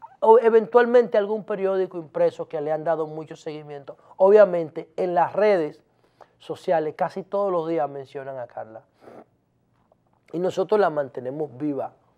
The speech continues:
La mantenemos viva, como dice Rubén Blades en su canción Desaparecido.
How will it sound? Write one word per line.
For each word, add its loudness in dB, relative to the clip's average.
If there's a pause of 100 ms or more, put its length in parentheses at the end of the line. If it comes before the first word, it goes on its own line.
(300)
La -8
mantenemos -4
viva, -2
como -6
dice -4
Rubén -6
Blades -2 (460)
en -14
su -16
canción -8
Desaparecido. -10